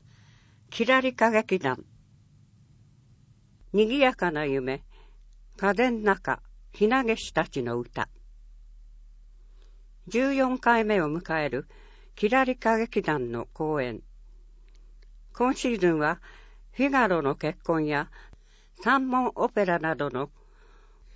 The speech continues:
オペラの名場面をつなげて一本の作品に仕上げます。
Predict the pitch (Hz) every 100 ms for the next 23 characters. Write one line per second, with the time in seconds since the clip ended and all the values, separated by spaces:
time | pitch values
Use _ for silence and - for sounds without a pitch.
0 | - - - - - 277 - 220 180 143
1 | 165 - - - - - 247 269 269 254
2 | 202 170 147 147 - 165 165 156 - 143
3 | - - - 247 - 208 160 151 - 185
4 | 220 - 214 202 190 - - 190 185 160
5 | 147 135 - - -